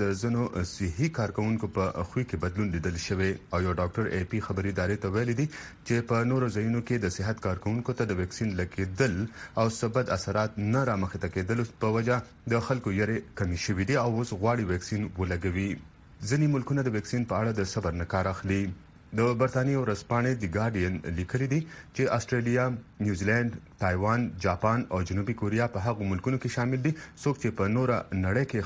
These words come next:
خلکو ته د شوي واکسین په اړه د معلوماتو انتظار کوي. په نیوزیلند کې د واکسین د اخیستلو د مشاورتي کمیټې غړي د آسټرالیا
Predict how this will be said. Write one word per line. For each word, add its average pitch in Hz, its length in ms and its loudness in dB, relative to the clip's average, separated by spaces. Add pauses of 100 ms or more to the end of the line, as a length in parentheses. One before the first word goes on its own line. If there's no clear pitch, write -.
خلکو 127 380 0
ته 95 160 0
د 90 160 0
شوي 117 180 0
واکسین 92 460 0
په 117 80 4
اړه 120 280 -2
د 92 140 0
معلوماتو 101 540 0
انتظار 90 500 -2
کوي. 95 240 2 (640)
په 139 220 4
نیوزیلند 151 400 0
کې 131 160 2
د 101 80 0
واکسین 101 340 0
د 87 60 2
اخیستلو 107 420 -2
د 92 120 2
مشاورتي 92 520 -2
کمیټې 95 340 0 (200)
غړي 120 220 4 (440)
د 117 220 4
آسټرالیا 127 500 2